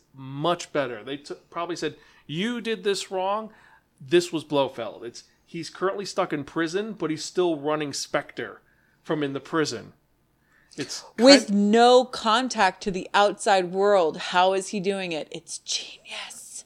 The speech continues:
Speaker 1: How he does it is genius. It's like how in the Daredevil season two and season three, uh, Wilson Fisk is running his entire mob from the prison, and he's like, "Tell, tell, ask anybody in prison.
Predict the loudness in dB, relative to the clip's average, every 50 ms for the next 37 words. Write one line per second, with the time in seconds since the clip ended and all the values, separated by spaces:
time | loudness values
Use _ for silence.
0 | _ _ -6 -2 0 0 2 2 2 0 0 -2 -4 -4 -4 -4 -6 -6 -6 -6
1 | -6 -6 -6 -6 -6 -4 -4 -6 -6 -10 -20 -20 -14 -10 -8 -6 -6 -6 -8 -10
2 | -10 -10 -10 -10 -8 -2 2 2 2 4 2 0 -2 -4 -6 -6 -6 -8 -8 -8
3 | -10 -10 -10 -8 -6 -4 -2 0 0 0 -2 -2 -6 -10 -12 -14 -12 -12 -12 -12
4 | -12 -14 -12 -10 -8 -8 -8 -8 -10 -14 _ -20 -20 -20 _ _ _ _ _ _
5 | _ -10 -8 -6 -6 -6 -6 -6 -2 0 0 0 0 -2 -6 -6 -4 -4 -6 -6
6 | -6 -6 -6 -6 -6 -6 -6 -2 -2 -2 -2 -2 -6 -8 -10 -10 -8 -8 -8 -8
7 | -8 -4 -2 -2 -2 -2 -2 -6 -6 -6 -6 -4 -4 -6 -6 -8 -10 -10 -8 -8
8 | -8 -8 -10 -10 -6 -2 -2 -2 -2 -4 -8 -10 -10 -12 -12 -12 -12 -10 -8 -6
9 | -6 -6 -6 -10 -14 -20 _ _ _ _ _ -20 -20 -20 -20 -20 -20 _ -8 -4
10 | -2 -2 -2 -4 -6 -12 _ _ -8 -6 -6 -4 -4 -4 -4 -4 -4 -4 -2 -2
11 | -2 -2 -2 0 0 0 0 -2 -4 -8 -8 -4 -4 -4 -4 -4 -8 -12